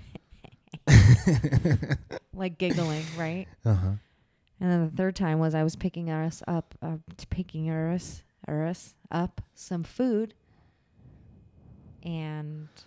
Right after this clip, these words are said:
Speaker 1: somebody, it's like a one-way, like, all the way around, like, you can't go in a certain way.
Speaker 2: The parking lot for the restaurant
Speaker 1: Mm-hmm.
Speaker 2: where you went to go pick us up some food.
Speaker 1: Right. And, uh,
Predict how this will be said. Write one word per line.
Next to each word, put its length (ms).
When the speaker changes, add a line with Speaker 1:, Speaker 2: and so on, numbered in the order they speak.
Speaker 1:
somebody, 640
it's 160
like 140
a 80
one-way, 640
like, 180
all 180
the 80
way 160
around, 340
like, 180
you 60
can't 360
go 440
in 160
a 60
certain 360
way. 280
Speaker 2:
The 80
parking 420
lot 240
for 340
the 100
restaurant 600
Speaker 1:
Mm-hmm. 360
Speaker 2:
where 140
you 120
went 140
to 80
go 100
pick 220
us 160
up 120
some 180
food. 320
Speaker 1:
Right. 360
And, 380
uh, 360